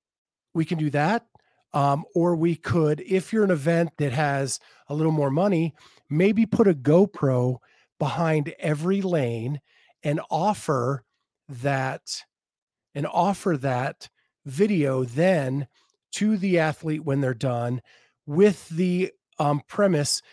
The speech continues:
that you own that footage for, um,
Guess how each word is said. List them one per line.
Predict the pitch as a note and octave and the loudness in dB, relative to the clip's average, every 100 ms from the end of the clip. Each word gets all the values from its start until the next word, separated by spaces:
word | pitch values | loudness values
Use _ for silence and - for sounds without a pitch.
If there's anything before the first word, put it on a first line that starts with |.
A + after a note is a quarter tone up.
| _ | _
that | D3 - | -6 0
you | F#3 - - | 0 0 4
own | E3+ F#3 F3 | 4 6 6
that | E3 D#3+ | 4 0
footage | - A3 D#3+ A#2 A#2 - _ _ _ _ | 2 4 4 2 -4 -10 _ _ _ _
for, | - - D#3 D3 C#3+ C3+ - _ _ _ _ _ _ _ _ _ - | -10 -2 0 2 0 -2 -6 _ _ _ _ _ _ _ _ _ -6
um, | C#3 C3 B2 B2 - | 0 0 0 -4 -8